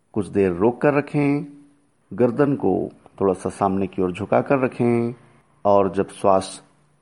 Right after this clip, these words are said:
छोड़ना हो, रेचक करना हो, तो बाईं नासिका से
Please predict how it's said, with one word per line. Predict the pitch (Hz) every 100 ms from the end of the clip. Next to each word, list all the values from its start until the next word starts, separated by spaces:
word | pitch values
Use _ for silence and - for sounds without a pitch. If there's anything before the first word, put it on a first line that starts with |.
| _
छोड़ना | - 190 226 107
हो, | 87 90 - _ _ _ -
रेचक | 107 143 147 -
करना | 92 92
हो, | 90 101 - - _ _ 107
तो | 90
बाईं | 98 123 160
नासिका | 123 101 113 170
से | 170 98